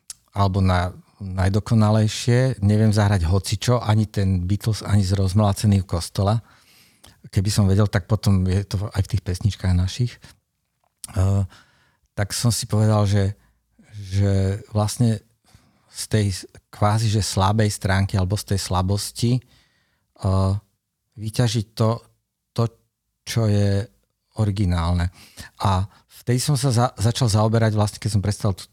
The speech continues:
tú techniku predvádzať ľuďom, začal som za-, zaoberať farbou. To znamená, z-, z-,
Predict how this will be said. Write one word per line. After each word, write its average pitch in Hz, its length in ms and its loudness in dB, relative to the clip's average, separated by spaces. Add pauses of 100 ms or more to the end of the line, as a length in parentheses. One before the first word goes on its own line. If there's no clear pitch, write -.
(140)
tú - 100 -4
techniku 104 640 -2
predvádzať 98 560 0
ľuďom, 104 380 2 (320)
začal 107 260 0
som 117 160 0
za-, 104 320 2
zaoberať 104 460 0
farbou. 87 480 -4 (340)
To - 80 -6
znamená, 110 400 4
z-, 107 220 -4
z-, 107 220 -8